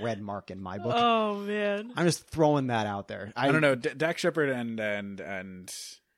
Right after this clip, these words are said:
Speaker 3: Kristen Bell have,
Speaker 1: Kristen Bell.
Speaker 3: have really changed at just how romantic that song can be in my head.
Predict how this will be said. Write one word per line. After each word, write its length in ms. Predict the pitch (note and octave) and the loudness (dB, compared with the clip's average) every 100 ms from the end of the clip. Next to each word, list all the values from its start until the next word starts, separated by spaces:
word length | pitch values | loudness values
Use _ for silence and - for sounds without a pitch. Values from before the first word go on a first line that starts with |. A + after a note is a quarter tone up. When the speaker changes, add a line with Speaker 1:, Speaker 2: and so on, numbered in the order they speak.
| _ _ _ _ | _ _ _ _
Speaker 3:
Kristen 340 | - - A2 | -16 -8 -6
Bell 200 | G2 F#2 F2+ | -4 -4 -4
have, 140 | F2 | -6
Speaker 1:
Kristen 80 | F2+ G#2 _ | -8 -14 _
Bell. 80 | G#2+ | -10
Speaker 3:
have 200 | A2 G#2 | -10 -8
really 280 | A#2 G#2+ G2 | -6 -4 -6
changed 680 | - A#2+ G2 G2 G2 - - | -6 -6 -6 -8 -12 -12 -10
at 200 | A#2+ G#2 | -12 -10
just 260 | B2+ A#2+ - | -8 -8 -6
how 100 | B2 | -4
romantic 540 | A2 G2+ F#2+ - A2+ | -4 -4 -6 -6 -8
that 180 | A#2 - | -8 -6
song 300 | - A2+ C#3 | -6 -4 -6
can 180 | F#3 F#3 | -6 -4
be 320 | G3+ G#3+ G#3+ | -2 -2 -4
in 140 | G#3+ | -2
my 140 | A3 A3 | -2 0
head. 320 | G#3 G#3+ G#3+ | 0 0 -4